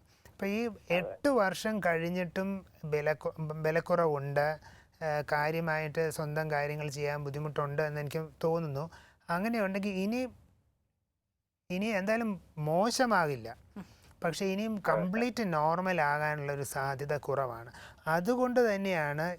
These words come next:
Speaker 1: ഇത് വരാതിരിക്കാനുള്ള നടപടികൾ എല്ലാവരും ചെയ്യേണ്ടതാണ്. പ്രഷർ ഉണ്ടോ എന്ന് ഇടയ്ക്കിടയ്ക്ക് ടെസ്റ്റ് ചെയ്ത് നോക്കണം. ഷുഗർ ഉണ്ടോ,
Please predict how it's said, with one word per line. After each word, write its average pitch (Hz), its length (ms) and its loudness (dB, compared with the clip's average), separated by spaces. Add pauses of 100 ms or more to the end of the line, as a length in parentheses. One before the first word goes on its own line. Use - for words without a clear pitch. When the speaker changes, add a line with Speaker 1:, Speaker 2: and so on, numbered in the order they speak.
(120)
Speaker 1:
ഇത് 160 500 2
വരാതിരിക്കാനുള്ള 160 1300 0
നടപടികൾ 135 840 -2 (680)
എല്ലാവരും 156 920 0
ചെയ്യേണ്ടതാണ്. 131 840 -4 (100)
പ്രഷർ 151 380 -2
ഉണ്ടോ 143 360 -2
എന്ന് 139 220 -4
ഇടയ്ക്കിടയ്ക്ക് 139 680 -2
ടെസ്റ്റ് - 240 -6
ചെയ്ത് 143 260 -2
നോക്കണം. 151 480 -4 (280)
ഷുഗർ 165 440 2
ഉണ്ടോ, 147 520 0